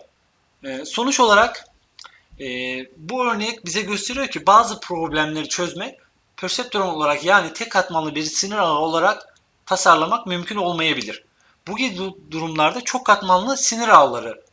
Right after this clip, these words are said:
modellerini uygulamamız gerekiyor. Problemi önce lineer ayrılabilir olup olmadığını algılamak ve ona göre yöntem kullanmak önemli bir kriter. Tabii biz, e,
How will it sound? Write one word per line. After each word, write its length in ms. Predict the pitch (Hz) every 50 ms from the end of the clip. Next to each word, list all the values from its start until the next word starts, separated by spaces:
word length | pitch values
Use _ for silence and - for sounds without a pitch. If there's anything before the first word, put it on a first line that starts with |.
| _ _ _ _ _ _ _ _ -
modellerini 520 | 143 160 151 165 151 151 151 147 147 151
uygulamamız 580 | 143 135 120 127 127 123 117 113 117 113 101 117
gerekiyor. 420 | 120 110 107 107 - 196 247 269 - - - - - _ _ _
Problemi 500 | - 196 214 208 180 214 226 220 226 254
önce 640 | - - 226 226 262 240 196 190 214 262 269 - - _ _ _ _ _ _
lineer 560 | 151 185 190 220 214 220 220 202 - - - -
ayrılabilir 540 | - 180 185 180 185 190 185 175 208 233 247
olup 340 | 220 214 190 208 208 - 180
olmadığını 600 | 208 214 226 202 185 180 - 151 147 143 139 -
algılamak 600 | 160 170 165 151 151 156 147 147 214 277 - - _ _ _ _ _ _ -
ve 60 | 202
ona 240 | 208 202 208 233 254
göre 220 | 214 214 185 165
yöntem 520 | 156 165 165 175 175 - 220 220 196 147 - _ _ _
kullanmak 560 | - - 165 160 156 151 180 233 294 294 - _ _ _ _ _ _ _
önemli 360 | 185 185 180 196 202 202 208 147
bir 180 | 143 - - - _ _ _ _ _ _ _ _ _ _
kriter. 440 | - 143 131 127 - 190 240 277 - - - - _ _ _ _ _ _ _ -
Tabii 260 | 190 196 220 220 220
biz, 340 | 220 208 - - - - 165
e, 300 | 160 165 165 165 160